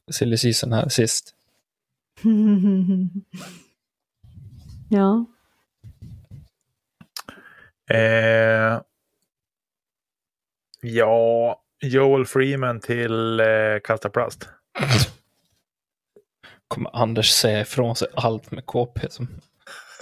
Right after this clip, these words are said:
Speaker 1: Fy.
Speaker 3: Du, han kanske bara signar på hans klädkontrakt rakt av bara.
Speaker 2: Ja, ja.
Speaker 1: Det kan man ju
Speaker 2: De släpper klädkollektion, Joel Freeman Signature Series.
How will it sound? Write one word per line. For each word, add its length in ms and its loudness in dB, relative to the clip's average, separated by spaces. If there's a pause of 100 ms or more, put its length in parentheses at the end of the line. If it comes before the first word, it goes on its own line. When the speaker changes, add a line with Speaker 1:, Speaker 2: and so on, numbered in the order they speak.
(240)
Speaker 1:
Fy. 200 0 (720)
Speaker 3:
Du, 220 -4
han 160 0
kanske 300 0
bara 180 4
signar 480 2
på 280 0
hans 240 -2
klädkontrakt 800 -2
rakt 260 -4
av 200 -2
bara. 280 -8 (800)
Speaker 2:
Ja, 240 4
ja. 180 0 (2000)
Speaker 1:
Det 80 -4
kan 140 2
man 100 4
ju 60 4
Speaker 2:
De 40 0
släpper 400 2
klädkollektion, 1300 0 (1080)
Joel 320 2
Freeman 440 0
Signature 500 -2
Series. 520 -2